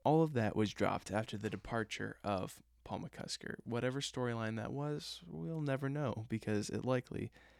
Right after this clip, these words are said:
will never happen. So when Paul McCusker leaves, everything goes in a different direction, and as far as I can tell, there was no real plan for where things were going.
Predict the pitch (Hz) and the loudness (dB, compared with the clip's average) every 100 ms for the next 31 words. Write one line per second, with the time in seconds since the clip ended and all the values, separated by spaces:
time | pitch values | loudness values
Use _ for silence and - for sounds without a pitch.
0 | - - 120 104 95 95 98 101 98 - | -14 2 6 8 6 4 2 2 0 -2
1 | - 113 - - 127 117 113 - 143 147 | -6 -6 -2 4 6 6 6 4 4 4
2 | 139 139 - 123 117 104 101 101 - 120 | 4 4 4 4 6 4 4 2 2 4
3 | 123 127 117 - - 113 110 110 - 107 | 4 4 2 0 0 4 6 4 2 2
4 | 104 117 127 113 104 104 - 101 107 98 | 2 0 0 2 2 2 0 -4 -4 -2
5 | 117 113 - 147 165 143 135 123 120 - | -2 -2 0 2 4 2 0 0 0 2
6 | 123 120 - - 120 117 113 135 156 151 | 2 2 0 4 8 8 8 6 6 6
7 | 139 147 139 - 160 117 143 - 131 107 | 6 6 4 0 2 2 0 -2 0 2
8 | 95 - 98 95 101 - 120 110 - | 2 0 -2 0 -4 0 0 0 -4